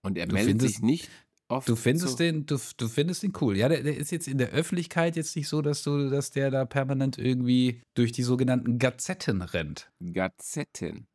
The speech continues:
Speaker 2: Ja.
Speaker 1: Ja, gib mir mal, in welche Richtung, Herrgott? Sport?
Speaker 2: Na, Auto.
Speaker 1: Auto.
Speaker 2: Auto. Auto.
Speaker 1: Aktiv
Speaker 2: Macht ja
Speaker 1: Auto?
Speaker 2: Sinn. Würde
Speaker 1: Oder
Speaker 2: ja bei uns Sinn machen. <laughs>
Speaker 1: Aktiv oder passiv? Also fahrend oder, äh, nicht fahrend?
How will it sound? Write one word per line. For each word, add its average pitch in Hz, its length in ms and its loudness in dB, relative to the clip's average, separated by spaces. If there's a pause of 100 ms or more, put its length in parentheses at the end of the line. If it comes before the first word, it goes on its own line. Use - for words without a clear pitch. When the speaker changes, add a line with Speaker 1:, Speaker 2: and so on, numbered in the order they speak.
Speaker 2:
Ja. 117 80 -2
Speaker 1:
Ja, 214 80 2
gib 302 160 6
mir 208 60 2
mal, 202 80 12
in 170 100 10
welche 190 260 6
Richtung, 110 460 2
Herrgott? 90 520 0
Sport? 180 520 6 (120)
Speaker 2:
Na, 220 200 -2
Auto. 139 360 0 (140)
Speaker 1:
Auto. 135 360 2
Speaker 2:
Auto. - 300 -4 (380)
Auto. - 300 -4 (560)
Speaker 1:
Aktiv - 420 2
Speaker 2:
Macht 127 200 6
ja 151 80 4
Speaker 1:
Auto? 147 40 0
Speaker 2:
Sinn. 180 380 0 (240)
Würde 117 160 2
Speaker 1:
Oder 139 160 10
Speaker 2:
ja 143 60 2
bei 135 100 0
uns 143 240 0
Sinn 135 160 0
machen. - 360 0
<laughs> - 40 -20 (640)
Speaker 1:
Aktiv 143 440 4
oder 190 120 4
passiv? - 540 -2 (120)
Also 107 220 4
fahrend 147 520 10
oder, 180 500 4
äh, - 40 -12 (240)
nicht 123 220 4
fahrend? 76 460 2